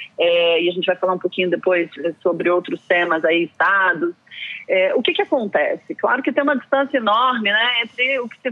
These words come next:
fala e depois o que se consegue fazer. Eu acho que agora que foi eleito, agora que as coisas, né, vão começar a acontecer de forma real, eu acho que todo mundo vai cair um pouco em si, a começar pela, pelo próprio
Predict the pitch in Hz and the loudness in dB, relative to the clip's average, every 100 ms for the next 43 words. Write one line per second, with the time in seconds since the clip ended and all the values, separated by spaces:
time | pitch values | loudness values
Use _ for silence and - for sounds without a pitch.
0 | - 233 254 427 392 262 277 277 - - | -2 -2 0 -2 -4 -2 -2 -2 -10 -16
1 | - 311 302 302 277 - 320 254 190 156 | -6 -4 0 -2 -2 -2 -2 0 0 0
2 | - - 285 359 - 320 - _ - - | -2 -2 0 -2 -2 -4 -4 _ -20 -14
3 | - - - 254 277 349 294 - 247 208 | -12 -6 -2 0 2 0 -2 -4 -2 0
4 | 185 - - _ - 214 190 220 247 240 | -2 -6 -16 _ -2 -2 2 2 2 2
5 | 233 226 196 208 226 226 233 226 - 208 | 0 -4 -6 -2 -2 -4 -8 -10 -8 -8
6 | 208 196 220 220 220 208 208 196 202 196 | -8 -4 -2 -2 -4 -6 -6 -6 -4 -4
7 | - 190 180 180 - 196 185 156 - - | -6 -10 -8 -8 -2 0 0 -2 -10 -20
8 | - - 175 180 170 170 180 190 247 220 | -18 -2 0 0 0 0 0 2 2 2
9 | 175 - _ - - - 269 - 311 294 | 0 -6 _ -20 -14 -6 -6 -4 -6 -4
10 | 277 294 285 285 277 269 269 269 269 269 | -4 -4 -2 -4 -2 -4 -4 -4 -4 -4
11 | 285 254 - 220 220 277 320 - - - | -8 -8 -8 -4 -2 -2 -4 -12 -20 -6
12 | - 208 - 247 247 208 - 226 240 220 | -4 -2 -2 0 0 -2 0 0 0 0
13 | 202 190 180 - 185 180 - 196 202 202 | 0 2 0 -2 -8 -8 -4 -2 -2 -2
14 | 180 | -4